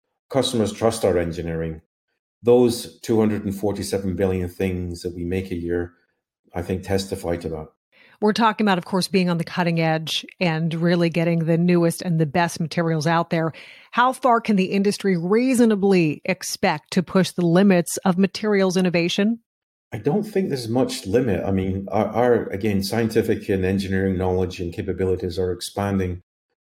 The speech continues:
Speaker 1: kind of dramatically. And I think, you know, the ability to respond to any,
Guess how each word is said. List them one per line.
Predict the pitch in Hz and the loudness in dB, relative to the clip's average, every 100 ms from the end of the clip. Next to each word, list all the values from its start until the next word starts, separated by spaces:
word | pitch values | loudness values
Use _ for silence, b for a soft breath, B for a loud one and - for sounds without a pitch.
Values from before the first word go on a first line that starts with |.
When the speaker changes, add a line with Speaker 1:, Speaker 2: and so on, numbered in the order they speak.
| _ _ - | _ _ -4
Speaker 1:
kind | 101 | -2
of | 98 | 0
dramatically. | 95 110 123 - 98 92 | 0 0 0 -4 -2 -2
And | 92 | 0
I | 95 | -2
think, | 98 95 95 - 85 - _ | -2 -2 -2 -10 -20 -20 _
you | - 98 | -4 0
know, | 95 90 87 b b b b - | 2 0 -4 b b b b -6
the | 101 | -2
ability | 110 113 117 104 | 4 4 2 -2
to | 101 | -2
respond | 92 95 - 110 110 101 | -2 -4 0 2 4 2
to | 98 98 | 0 0
any, | 101 98 98 95 | 2 4 2 0